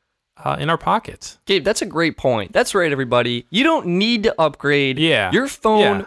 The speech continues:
Speaker 2: will feel new starting, Gabe, when is this coming out?
Speaker 1: I think, uh, is the update rolling out the twentieth as well?
Speaker 2: It
Speaker 1: I'm
Speaker 2: has
Speaker 1: not
Speaker 2: to
Speaker 1: sure.
Speaker 2: come out the twentieth because the new phones are shipping with it on the twentieth. So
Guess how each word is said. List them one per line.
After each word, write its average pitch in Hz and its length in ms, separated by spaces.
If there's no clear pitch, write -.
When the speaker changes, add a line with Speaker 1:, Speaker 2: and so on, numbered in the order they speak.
Speaker 2:
will 170 240
feel 294 580
new 214 580
starting, 196 500
Gabe, 139 220
when 151 120
is 247 60
this 381 120
coming 370 220
out? 392 200
Speaker 1:
I - 60
think, 269 340
uh, 127 160
is 143 200
the 147 160
update 170 320
rolling 147 400
out 151 320
the 139 80
twentieth 175 560
as 127 160
well? 143 180
Speaker 2:
It 180 40
Speaker 1:
I'm 180 60
Speaker 2:
has 165 320
Speaker 1:
not - 60
Speaker 2:
to - 60
Speaker 1:
sure. 160 60
Speaker 2:
come 202 120
out 196 140
the 175 80
twentieth 160 500
because 160 280
the 160 120
new 202 220
phones 190 380
are 139 180
shipping 190 500
with 135 180
it 135 220
on 139 180
the 139 60
twentieth. 117 540
So 127 340